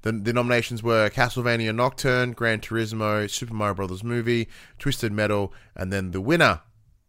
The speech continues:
being The Last of Us, which is the bang on best decision. Um, interesting that three PlayStation productions made the cut.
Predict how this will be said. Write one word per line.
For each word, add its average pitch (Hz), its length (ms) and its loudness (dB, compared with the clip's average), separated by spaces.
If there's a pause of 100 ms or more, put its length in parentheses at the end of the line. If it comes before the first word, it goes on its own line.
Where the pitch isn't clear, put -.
(560)
being 90 260 -6
The 90 80 -4
Last 92 460 0
of 92 100 -6 (100)
Us, - 520 -8
which - 240 -12
is 87 280 -10 (220)
the 104 540 2
bang 131 300 4
on 139 200 0
best 135 220 0
decision. 90 600 -6 (1700)
Um, 92 640 0 (260)
interesting 123 400 -2
that 110 120 -2
three 117 460 0
PlayStation 113 360 -4
productions 113 500 0
made 113 180 -2
the 113 80 -4
cut. 151 300 0